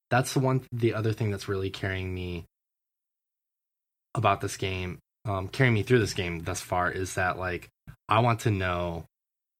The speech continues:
how much freedom they give you and what you can do. So far, it's just been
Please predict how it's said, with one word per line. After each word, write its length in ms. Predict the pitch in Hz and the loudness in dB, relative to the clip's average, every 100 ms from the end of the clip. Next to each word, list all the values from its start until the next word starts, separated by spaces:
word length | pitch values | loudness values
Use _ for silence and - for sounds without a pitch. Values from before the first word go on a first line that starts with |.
| - - | -20 0
how 120 | 127 | 4
much 200 | 131 131 | 4 2
freedom 320 | - 98 92 | 0 0 0
they 120 | 87 | -4
give 420 | 82 90 82 - - - 98 101 _ | -4 -4 -6 -8 -10 -6 -6 -8 _
you 340 | 90 87 87 | -6 -4 -4
and 600 | 87 85 85 82 78 82 | -4 -6 -4 -6 -8 -8
what 180 | 90 92 | -6 -6
you 100 | 90 | -6
can 200 | - 90 | -8 -10
do. 240 | 78 80 - - | -8 -8 -10 -10
So 200 | - 107 | -2 0
far, 260 | - 120 | 4 4
it's 140 | 110 - | 4 2
just 220 | 104 - | -2 -2
been 200 | 104 90 | -2 -2